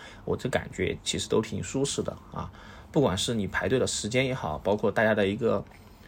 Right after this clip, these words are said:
配合度哈，反正都是很 OK 的哈，反正我是比较喜欢的这种感觉。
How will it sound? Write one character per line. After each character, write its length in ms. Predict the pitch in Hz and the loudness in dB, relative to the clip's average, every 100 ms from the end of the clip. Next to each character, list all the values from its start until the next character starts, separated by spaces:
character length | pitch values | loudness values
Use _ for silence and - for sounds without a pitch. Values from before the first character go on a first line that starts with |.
| - - | -20 4
配 120 | 160 | 6
合 100 | 135 | 8
度 180 | 214 - | 6 2
哈， 200 | - 101 | 0 -6
反 160 | 92 101 | -2 0
正 80 | |
都 180 | 113 117 | 2 0
是 240 | - 120 95 | 0 -2 -4
很 180 | - - | -4 -2
OK 340 | 98 107 120 | -2 0 -2
的 100 | 76 | -2
哈， 160 | 92 85 | -6 -6
反 160 | 90 | -4
正 100 | 98 | -2
我 180 | 90 - | 0 -2
是 180 | - - | -4 -4
比 80 | 87 | -2
较 160 | 67 | 0
喜 260 | - - - | -2 -4 -6
欢 260 | - - - | -8 -8 -8
的 100 | - - - | -8 -12 -8
这 100 | 87 | -4
种 100 | 90 | -4
感 160 | - - | -6 -10
觉。 200 | - | -8